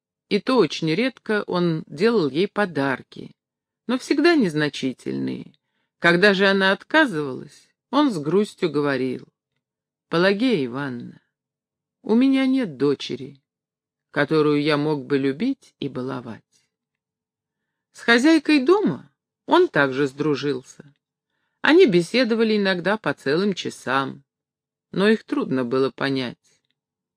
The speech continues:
Неоконченные фразы дополнялись улыбками, выразительными жестами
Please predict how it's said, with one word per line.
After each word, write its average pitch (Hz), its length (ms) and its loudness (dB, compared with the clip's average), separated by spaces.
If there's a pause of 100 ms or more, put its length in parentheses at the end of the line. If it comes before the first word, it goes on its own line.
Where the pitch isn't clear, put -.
(200)
Неоконченные 180 840 0
фразы 214 560 -4 (360)
дополнялись 143 840 -2
улыбками, 185 680 -4
выразительными 143 840 -2
жестами 185 880 -6